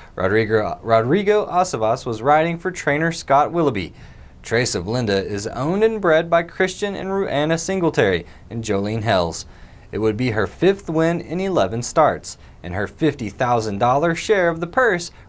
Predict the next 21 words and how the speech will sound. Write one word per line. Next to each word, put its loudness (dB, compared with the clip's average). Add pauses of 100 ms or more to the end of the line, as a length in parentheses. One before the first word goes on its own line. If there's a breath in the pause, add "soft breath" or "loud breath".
raises 0
her -2
lifetime 0
earnings -2
to -8
one 0
hundred -2
and -10
forty-two -2
thousand -4
dollars. 0 (960 soft breath)
Champion 0
Prospect 0
to -4
the -4
Top 2
has -6
earned -6
the 0
title 2
of 0